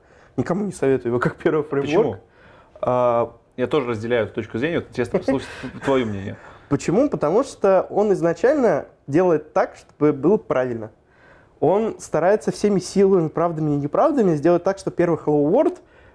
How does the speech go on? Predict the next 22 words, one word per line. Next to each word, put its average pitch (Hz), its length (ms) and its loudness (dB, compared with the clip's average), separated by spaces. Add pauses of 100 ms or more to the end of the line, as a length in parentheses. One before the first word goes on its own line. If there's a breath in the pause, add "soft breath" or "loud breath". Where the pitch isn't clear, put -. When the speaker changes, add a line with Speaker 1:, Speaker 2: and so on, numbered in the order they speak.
Speaker 1:
выглядит 165 460 0
как 190 200 0
космический 180 520 -2
корабль. 127 440 -2 (960 loud breath)
Вот. 127 640 -2
И 131 40 -12
поэтому 214 460 0
тебе, 190 760 2
ну, 180 120 -4
то 196 100 2
есть, 175 220 -4 (140)
да, 139 240 0
так, - 220 -4
так 185 220 -4
и 180 40 -6
должны 185 280 2
делаться 143 360 0
проекты, 190 800 0
грубо 143 320 0
говоря, 143 180 4
взрослые, 151 540 0
там, 123 200 -2